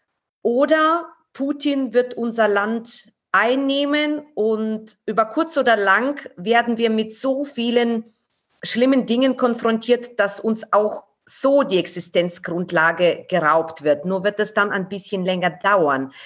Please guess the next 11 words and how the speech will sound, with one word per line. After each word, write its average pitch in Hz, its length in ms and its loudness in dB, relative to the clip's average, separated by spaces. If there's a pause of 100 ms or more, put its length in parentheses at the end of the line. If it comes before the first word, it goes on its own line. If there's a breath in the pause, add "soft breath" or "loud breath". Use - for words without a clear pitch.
(240 loud breath)
Also 151 200 0
ich 220 220 -6
denke, 262 320 0
dass 254 220 -2
viele 262 220 0
Menschen 247 540 -2
aufgrund 240 720 0
der 196 260 2 (540 loud breath)
eigentlich 214 720 -2
schwierigen 214 600 -4
Lage 247 680 2